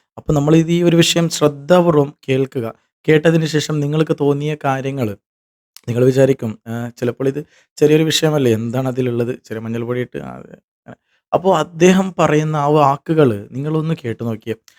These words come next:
ശരിക്കും അവസാനം ഭാഗം വരെ കേൾക്കണം കേട്ടോ. അത് കേട്ടതിന് ശേഷം നിങ്ങളുടെ അഭിപ്രായങ്ങളും നിർദ്ദേശങ്ങളും തീർച്ചയായിട്ടും കമന്റ് ബോക്സിലൂടെ അറിയിക്കുക. സീ, കൂടുതലായിട്ട് ഞാനൊന്നും സ-, പറഞ്ഞ് ലാഗ് അടിപ്പിക്കുന്നില്ല. ഞാൻ ഈ വീഡിയോ ചെയ്യാനുള്ള ഉദ്ദേശം തന്നെ ഈ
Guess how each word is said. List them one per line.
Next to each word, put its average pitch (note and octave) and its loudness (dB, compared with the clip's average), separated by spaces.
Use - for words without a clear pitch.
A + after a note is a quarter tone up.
ശരിക്കും E3 2
അവസാനം D#3 0
ഭാഗം B2 0
വരെ B2+ 2
കേൾക്കണം G#2 -8
കേട്ടോ. A2+ -8
അത് D#3 0
കേട്ടതിന് D3+ 2
ശേഷം A#2+ -4
നിങ്ങളുടെ D3 -2
അഭിപ്രായങ്ങളും C3+ 0
നിർദ്ദേശങ്ങളും B2 -6
തീർച്ചയായിട്ടും D3 2
കമന്റ് B2 -8
ബോക്സിലൂടെ B2 -6
അറിയിക്കുക. G#2 -6
സീ, - -10
കൂടുതലായിട്ട് D3 4
ഞാനൊന്നും C#3 -6
സ-, C3 -14
പറഞ്ഞ് B2+ -4
ലാഗ് B2 4
അടിപ്പിക്കുന്നില്ല. A2+ -2
ഞാൻ C#3+ 0
ഈ - 0
വീഡിയോ D3 6
ചെയ്യാനുള്ള C#3+ 4
ഉദ്ദേശം C#3+ 2
തന്നെ C#3 -2
ഈ C#3 -10